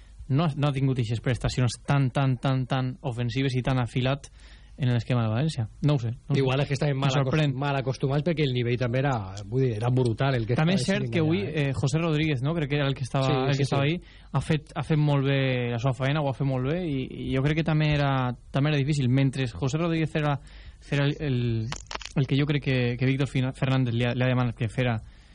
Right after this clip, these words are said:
Speaker 1: i ho ha fet bé, que és, que és mantindre, mantindre ahí, bueno, evitar que, que se produïn
Speaker 2: Sí.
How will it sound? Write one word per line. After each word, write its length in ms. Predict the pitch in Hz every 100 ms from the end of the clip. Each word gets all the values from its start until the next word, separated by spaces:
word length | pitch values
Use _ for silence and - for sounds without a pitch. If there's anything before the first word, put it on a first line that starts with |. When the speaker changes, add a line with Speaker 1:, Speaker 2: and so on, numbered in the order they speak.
| - -
Speaker 1:
i 100 | 139
ho 80 | 135
ha 80 | -
fet 180 | 127 113
bé, 220 | 127 185 - - - -
que 80 | 123
és, 160 | -
que 80 | -
és 80 | 120 117
mantindre, 640 | 117 120 113 113 107 107
mantindre 400 | 110 107 120 113
ahí, 300 | 113 110 110
bueno, 220 | 131 117 131
evitar 320 | 131 139 143
que, 160 | 143 131
que 220 | 139 123
se 160 | 120
produïn 320 | 123 131 131 127
Speaker 2:
Sí. 160 | 120